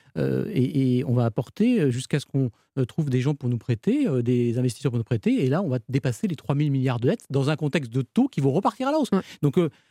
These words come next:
Speaker 1: là, euh, il, ça amène à reconstruire l'État, à choisir ce que fait l'État, à recentrer l'État, pour moi, sur les questions régaliennes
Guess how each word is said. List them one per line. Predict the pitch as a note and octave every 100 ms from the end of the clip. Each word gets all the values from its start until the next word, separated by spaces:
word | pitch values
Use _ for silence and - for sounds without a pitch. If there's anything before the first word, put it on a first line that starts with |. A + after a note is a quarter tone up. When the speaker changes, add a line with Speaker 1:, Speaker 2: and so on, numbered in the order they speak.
| _ -
Speaker 1:
là, | F3+ F#3+ D#3+
euh, | C#3
il, | E3 D3
ça | A#2+ C#3
amène | C#3 D#3+ D#3+ C3 G2+ _ -
à |
reconstruire | A#2 C3+ C#3 - C3+
l'État, | C#3 - D#4
à | C#4+
choisir | - - C#3 D3+ -
ce | A#2+
que | B2+
fait | - C3
l'État, | C3+ C4+ C#4
à |
recentrer | D#3 - B2+ C#3
l'État, | A#2+ A2 C3+
pour | A2+ B2
moi, | C3
sur | C3 A2
les |
questions | A#2 A2 A#2
régaliennes | A2+ B2+ A3